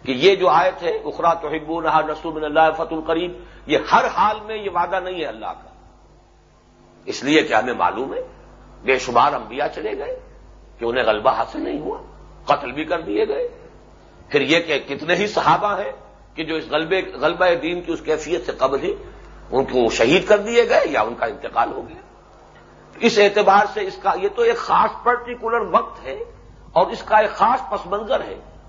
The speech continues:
اس کے بارے میں اگرچہ یہ اختلاف ہے اکثر حضرات کا، چونکہ لفظ فتح آیا ہے تو فتح کے حوالے سے وہ فتح مکہ کی طرف دھے-، دھیان جاتا ہے، اور اسی پر پھر کچھ بحث کی ہے بعض حضرات نے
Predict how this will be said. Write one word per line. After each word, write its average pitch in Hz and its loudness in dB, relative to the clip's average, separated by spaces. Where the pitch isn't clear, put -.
اس 160 -6
کے 208 4
بارے 196 4
میں 185 -2
اگرچہ 175 -6
یہ 170 -2
اختلاف 151 0
ہے 104 -8
اکثر 160 0
حضرات 143 2
کا، 131 0
چونکہ 135 -4
لفظ 147 0
فتح 190 2
آیا 113 -2
ہے 95 -10
تو 175 4
فتح 202 2
کے 208 -4
حوالے 160 0
سے 156 -4
وہ 151 -6
فتح 165 -2
مکہ 185 2
کی 175 -6
طرف 147 -8
دھے-، 139 -4
دھیان 131 -2
جاتا 101 -6
ہے، - -20
اور 135 4
اسی 170 0
پر 170 2
پھر 156 -2
کچھ 143 -6
بحث 156 4
کی 151 -2
ہے 143 2
بعض 131 4
حضرات 120 -2
نے 107 -10